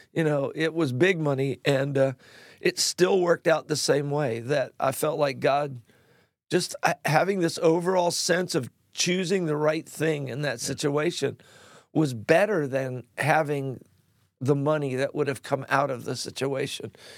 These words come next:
Speaker 1: It, it just was right.
Speaker 2: Yeah.
Speaker 1: And the rightness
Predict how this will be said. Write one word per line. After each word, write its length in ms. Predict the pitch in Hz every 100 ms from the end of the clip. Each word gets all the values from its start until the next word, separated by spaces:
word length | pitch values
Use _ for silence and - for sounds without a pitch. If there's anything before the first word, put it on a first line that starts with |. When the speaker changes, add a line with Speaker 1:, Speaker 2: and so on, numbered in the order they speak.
| - -
Speaker 1:
It, 160 | 151 -
it 180 | 151 131
just 260 | 160 175
was 260 | 135 160 127
right. 500 | 113 131 127 - - _ -
Speaker 2:
Yeah. 120 | 90 90
Speaker 1:
And 340 | 151 143 139
the 120 | 147
rightness 720 | 151 143 156 202 185 165 -